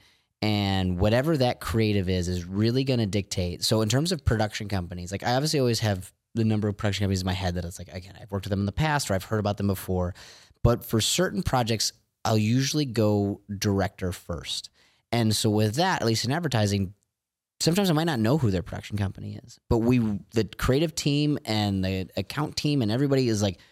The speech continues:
"We love this director," and whatnot. And obviously I'll get to know the production company as we kinda start the, the bid, uh, any bid process or whatever process we have to go through to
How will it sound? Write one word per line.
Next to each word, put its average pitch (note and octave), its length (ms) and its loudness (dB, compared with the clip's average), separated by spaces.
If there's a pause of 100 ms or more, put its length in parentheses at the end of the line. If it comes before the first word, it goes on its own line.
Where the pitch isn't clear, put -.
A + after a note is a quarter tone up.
(260)
"We B2+ 300 2
love A#2 320 4
this G#2 160 0
director," F#2+ 580 -2
and G2 200 -4
whatnot. F2+ 200 -2
And G2+ 80 -4
obviously C3 200 2
I'll A2+ 60 0
get G#2+ 100 0
to G#2 80 0
know A2+ 320 4
the A#2+ 60 0
production G2+ 280 0
company F#2+ 320 -2
as G2 260 -2
we F#2+ 80 0
kinda F#2+ 280 -2
start F2+ 240 -6
the, G#2+ 120 -2
the B2 200 -2
bid, D3+ 240 -2
uh, G#2+ 80 2
any G#2+ 200 0
bid C#3 280 -4
process A#2+ 400 2
or G2 80 -2
whatever A#2 340 0
process G#2 360 0
we G2+ 80 0
have G2 100 -4
to F#2+ 80 -8
go F#2+ 180 -2
through F#2 280 -6
to F#2+ 460 -2